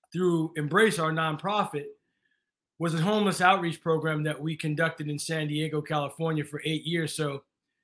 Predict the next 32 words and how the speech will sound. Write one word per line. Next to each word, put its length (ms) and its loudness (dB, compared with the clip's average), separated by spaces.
I 40 -12
kinda 240 6
followed 360 8
in 100 8
my 120 8
mom's 400 6
footsteps 580 0
in 140 -2
terms 280 0
of, 180 -2
of, 220 -6
of, 160 -8
of 140 -10
giving. 380 8
Uh, 80 -4
but 120 0
I 100 12
didn't 220 12
know 180 8
that 140 4
she 380 2
was 200 -2
that 200 4
type 220 2
of 100 -8
person 280 0
because 180 -2
I 80 2
didn't 200 -4
see 240 0
that 200 -2
person 460 -2